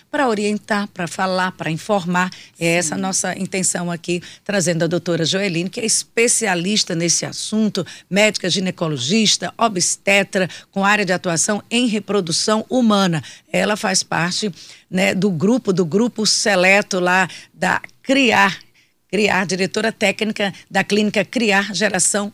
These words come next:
Speaker 1: de Vidas. E vamos falar desse assunto, doutora, gravidez em idade avançada. E a, já falamos, eu acho que até em idade precoce aqui em outro momento. Vamos agora pra
Speaker 2: Sim.
Speaker 1: outra ponta.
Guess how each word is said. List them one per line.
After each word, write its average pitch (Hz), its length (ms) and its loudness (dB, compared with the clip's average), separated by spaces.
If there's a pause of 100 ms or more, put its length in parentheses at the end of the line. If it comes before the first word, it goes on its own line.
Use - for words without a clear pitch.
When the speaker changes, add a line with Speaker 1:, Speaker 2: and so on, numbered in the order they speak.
Speaker 1:
de 175 160 -4
Vidas. 185 540 -2 (320)
E 339 80 2
vamos 349 220 -2
falar 214 180 -2
desse 175 280 -2
assunto, 165 460 -6
doutora, 170 460 0 (260)
gravidez 220 840 -2
em 226 140 -4
idade 180 520 -2
avançada. 180 1000 -4 (480)
E 233 120 -2
a, - 100 -4
já 208 160 0
falamos, 233 300 -2
eu 233 60 -2
acho 233 120 -2
que 214 80 -4
até 220 140 -8
em 262 80 -4
idade 214 280 -2
precoce 202 500 -6
aqui 196 160 -8
em 190 120 -2
outro 185 240 -6
momento. 165 340 -6
Vamos 170 220 -6
agora 190 240 -2
pra 180 120 -4
Speaker 2:
Sim. 196 60 0
Speaker 1:
outra 262 240 -4
ponta. 151 460 -8